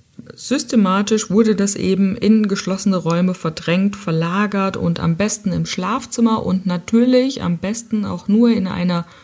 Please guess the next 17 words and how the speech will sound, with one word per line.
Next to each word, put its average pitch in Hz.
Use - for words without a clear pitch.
monogamen 185
Ehe. 156
Und 233
dann 226
ist 226
auch 185
noch 196
was 190
ganz 190
Spannendes 240
passiert, 151
denn 170
das 180
sind, 185
es -
sind 180
Dinge, 247